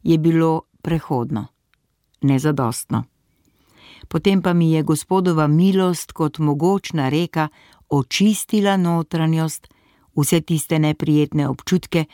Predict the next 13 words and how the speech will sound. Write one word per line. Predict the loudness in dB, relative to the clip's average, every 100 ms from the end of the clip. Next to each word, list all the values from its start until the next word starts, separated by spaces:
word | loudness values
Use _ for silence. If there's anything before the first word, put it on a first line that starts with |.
| -18 -20 -20 _
ki | 0
zagotovo | 2 2 0 0 0 0 0
niso | 2 0 -2 -4
od | -2 -4
Boga. | -4 -4 -6 -8 _ _ _ _ _ _ _ _ _ _ _ _ -16
Spoznala | -10 -2 0 2 0 0 -4
sem | -4 -4 -2
ljubezen | 0 0 2 0 0 -2 -4
svojega | -4 -2 -2 -4
življenja, | -2 -2 0 0 0 -2 -4 -8 _ _ _ _ _ _ _ _ -2
Jezusa, | 2 2 0 -6 -8 -12 _ _ _ _ _ _ _ _
in | 2 4 6
nič | 4 2